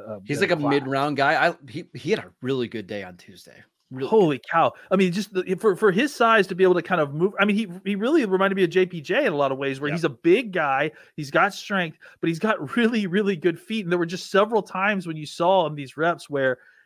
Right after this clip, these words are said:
Speaker 1: he's able to engage and then not just kind of drive guys, but get his whole body and feet around and shield them off. And, and, like, that's the kind of blocking, like, you know, sometimes when you try to finish guys, y-, you lose your own balance or you,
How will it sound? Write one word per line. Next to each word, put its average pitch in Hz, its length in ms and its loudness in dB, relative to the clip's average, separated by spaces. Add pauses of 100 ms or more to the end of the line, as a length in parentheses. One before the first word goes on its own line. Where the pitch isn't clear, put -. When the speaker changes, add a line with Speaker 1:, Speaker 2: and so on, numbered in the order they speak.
Speaker 1:
he's 185 180 -2
able 190 200 6
to 165 120 6
engage 156 640 -4 (280)
and 165 140 -2
then 165 320 -2 (340)
not 190 260 2
just - 180 -8
kind 226 160 0
of 156 100 -4
drive 175 480 0
guys, 156 260 -2
but 156 240 -14
get 220 200 -4
his 226 180 -6
whole 208 300 0
body 196 420 -6
and 151 100 -10
feet 233 260 -12
around 170 260 0
and 147 120 -10
shield 214 380 -8
them 170 180 -8
off. 190 340 -2
And, 156 160 -8
and, 165 180 -8
like, 160 280 -2
that's 226 480 0 (340)
the 190 60 0
kind 202 320 -2
of 180 100 -2
blocking, 190 440 -2
like, 156 220 -6 (380)
you 202 100 -2
know, 175 80 0
sometimes 277 500 2
when 233 100 -2
you 202 100 -2
try 196 200 0
to 175 80 2
finish 185 380 -4
guys, 170 520 2
y-, 147 200 -20
you 139 480 -12
lose 180 340 2
your 180 140 4
own 208 200 4
balance 196 720 2
or 135 300 -2
you, 127 540 -8